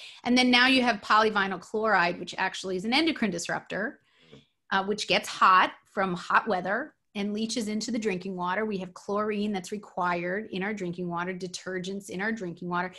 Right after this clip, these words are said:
And so what I recommend, I mean, instead of making everyone depressed, is really trying to give people the best options that I came up with to handle this, you know, trying to come up with the solutions to all of these issues. And the solution is really filter your water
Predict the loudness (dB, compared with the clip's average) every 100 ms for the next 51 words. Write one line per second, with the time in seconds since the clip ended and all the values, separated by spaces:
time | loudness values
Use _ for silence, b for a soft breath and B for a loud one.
0 | B B B -2 -2 2 6 6 6 6
1 | 6 6 4 0 0 2 2 0 -4 -6
2 | -4 -4 -4 -6 -4 -2 -2 -2 -4 -6
3 | -4 -4 -4 -6 -2 2 4 2 -2 -4
4 | -2 0 2 0 -4 B B B -4 2
5 | 2 2 0 0 0 -2 -2 2 2 2
6 | 4 2 2 -6 -6 -4 2 4 4 2
7 | 0 0 -2 -4 -6 -8 -8 -4 -4 -4
8 | -8 -14 -14 -14 -16 b b b -4 -4
9 | -4 -10 _ -16 -6 2 4 4 2 0
10 | -2 -8 -8 -6 -2 -2 -2 -2 -6 -6
11 | -2 0 0 -2 -4 -6 -10 -14 -12 -6
12 | -6 -4 -6 -4 -2 0 2 2 0 -2
13 | -2 -4 -2 -4 -6 -8 -8 -8 -4 -4
14 | -2 -2 -4